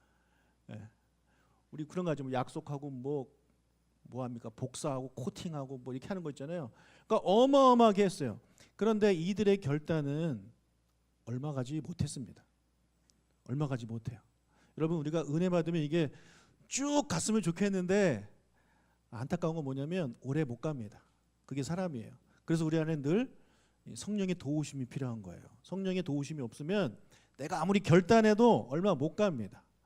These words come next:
잠깐일 뿐인 거예요. 자, 느헤미야 십삼 장 육 절을 읽겠습니다. "그때에는 내가 예루살렘에 있지 아니하였느니라.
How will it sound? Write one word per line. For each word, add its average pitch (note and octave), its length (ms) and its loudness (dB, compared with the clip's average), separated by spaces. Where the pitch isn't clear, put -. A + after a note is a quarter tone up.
잠깐일 F3+ 560 2
뿐인 G3 300 -4
거예요. G2 220 -12
자, F#3 160 4
느헤미야 A3 460 6
십삼 A#3 560 0
장 G3 320 2
육 E3 260 -8
절을 D3+ 460 2
읽겠습니다. B2 760 -2
"그때에는 F#3 640 4
내가 E3 320 8
예루살렘에 F3+ 540 6
있지 E3 300 2
아니하였느니라. D3+ 1080 4